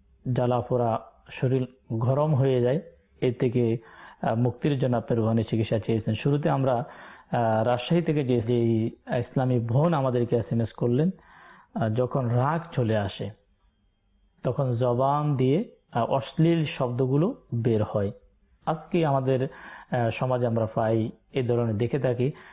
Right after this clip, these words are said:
আহ, যিনি আমাদেরকে এসএমএস করেছেন, মাশাআল্লাহ, আত্মশুদ্ধির জন্য চাচ্ছে যাতে করে আমার, এই,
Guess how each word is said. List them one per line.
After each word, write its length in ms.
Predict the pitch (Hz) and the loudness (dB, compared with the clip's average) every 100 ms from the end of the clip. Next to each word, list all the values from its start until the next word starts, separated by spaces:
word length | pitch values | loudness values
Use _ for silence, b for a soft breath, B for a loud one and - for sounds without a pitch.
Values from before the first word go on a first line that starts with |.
| B | B
আহ, 80 | 117 | -2
যিনি 260 | 117 135 165 | 0 2 4
আমাদেরকে 400 | 147 135 135 123 | 2 2 0 0
এসএমএস 340 | 117 131 127 | 0 0 0
করেছেন, 420 | - 123 117 120 | 0 -2 0 0
মাশাআল্লাহ, 460 | 113 110 123 113 110 | 0 -2 0 0 0
আত্মশুদ্ধির 680 | 113 - 147 156 127 143 131 | -2 -2 -2 0 0 0 0
জন্য 160 | 120 | 0
চাচ্ছে 440 | 117 - 131 - 170 | 0 -2 -4 -2 0
যাতে 240 | 143 135 | 0 0
করে 180 | 143 139 | 0 0
আমার, 240 | 131 139 147 B B B B - | 0 0 -2 B B B B -4
এই, 460 | 135 127 127 123 | 0 2 2 0